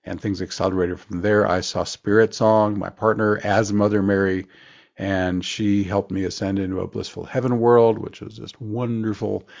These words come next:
And then another Ikaro, one of the ceremony songs, came and shifted me into another blissful space. It was really lovely and very ecstatic.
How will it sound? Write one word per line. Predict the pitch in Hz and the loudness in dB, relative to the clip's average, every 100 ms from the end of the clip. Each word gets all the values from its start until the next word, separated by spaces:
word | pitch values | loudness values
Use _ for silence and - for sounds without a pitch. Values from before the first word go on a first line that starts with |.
| - - _ | -20 -20 _
And | - 98 98 | -10 -6 -2
then | 98 | 0
another | 95 98 104 98 | 2 4 6 4
Ikaro, | - 113 101 101 98 | 2 2 4 4 2
one | 92 92 | 0 -4
of | 90 | -4
the | 90 98 | -4 -4
ceremony | 101 107 95 98 | -4 0 0 0
songs, | 92 104 95 | -2 -2 -4
came | - 101 98 | -4 -6 -4
and | 90 | -4
shifted | - 98 - 87 | -6 -10 -8 -8
me | 95 | -8
into | 90 - | -12 -14
another | - 101 117 | -6 -4 -2
blissful | 113 107 - | -4 -6 -8
space. | 104 - 104 101 - | -12 -6 -6 -6 -10
It | |
was | 90 82 | -12 -10
really | 85 95 90 | -6 -4 -4
lovely | 85 92 98 95 | -4 -4 -4 -8
and | 87 85 | -10 -8
very | 92 90 | -4 -4
ecstatic. | 85 - 92 98 90 | -6 -6 -2 -2 -2